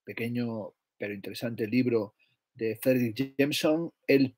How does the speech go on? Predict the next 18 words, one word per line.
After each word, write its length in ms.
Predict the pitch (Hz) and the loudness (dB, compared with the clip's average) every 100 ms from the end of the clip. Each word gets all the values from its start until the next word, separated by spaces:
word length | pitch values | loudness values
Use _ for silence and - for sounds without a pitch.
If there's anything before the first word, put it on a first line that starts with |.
| - | 4
postmodernismo 1040 | 143 147 127 120 107 123 117 110 104 - _ _ _ | 4 4 2 2 0 -4 -4 -8 -8 -10 _ _ _
revisado, 800 | - 139 151 - 120 123 143 - | 4 6 8 6 4 4 2 0
publicado 520 | 120 107 104 117 120 | -4 -2 0 2 2
por 160 | 110 113 | 2 0
la 100 | 107 | 0
editorial 360 | 107 107 113 - | -2 -2 -2 -4
Abada, 560 | 110 113 131 135 139 - _ _ _ _ | 0 4 8 8 4 -2 _ _ _ _
en 240 | 127 135 | 0 0
edición, 540 | - 120 113 - 170 160 | -2 -2 0 8 8 8
como 240 | 123 107 | 2 0
he 20 | |
dicho 560 | 117 117 - 113 95 90 - | -2 0 -2 -2 -4 -10 -12
en 300 | 113 110 104 | -12 -10 -8
los 300 | 104 101 - | -8 -8 -4
tres 240 | 123 120 | 0 2
directos 680 | 104 107 117 - 104 107 - _ | 2 0 0 -2 -2 -4 -14 _
anteriores, 720 | 123 127 139 127 113 113 104 | 0 6 8 8 6 4 0
de 380 | 110 117 117 - | 4 6 6 4